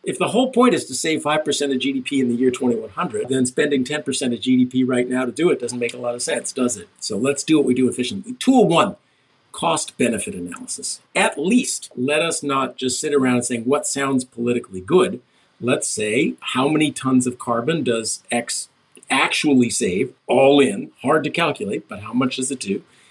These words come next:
And how much benefit do we get out of it? Private automobiles are actually not the first place you'd want to go, because batteries are very expensive, and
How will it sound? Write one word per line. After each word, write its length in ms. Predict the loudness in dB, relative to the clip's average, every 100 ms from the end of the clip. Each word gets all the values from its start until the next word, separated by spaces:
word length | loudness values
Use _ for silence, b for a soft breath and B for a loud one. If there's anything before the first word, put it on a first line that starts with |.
| b b
And 220 | -8 -8
how 160 | -4 2
much 260 | 2 2
benefit 380 | 0 0 0 -2
do 100 | -4
we 80 | -4
get 160 | -2 0
out 180 | 4
of 80 | 4
it? 160 | 2 -2
Private 600 | -4 2 4 4 2 -2
automobiles 840 | -4 -2 2 2 2 -2 -2 -2 -4
are 220 | -4 -6
actually 680 | -4 -4 -4 -2 2 2 0
not 420 | -4 2 2 2 -2
the 60 |
first 340 | -4 0 0 0
place 280 | 0 0
you'd 100 | -2
want 140 | -2 -2
to 60 |
go, 360 | 0 0 2 -2 b b b b -6
because 280 | -2 -2 -2
batteries 480 | -2 0 2 2
are 60 | 0
very 340 | -2 0 4
expensive, 560 | 2 0 -8 -6 -4 -6 _ _ _ _ 0
and 300 | 2 2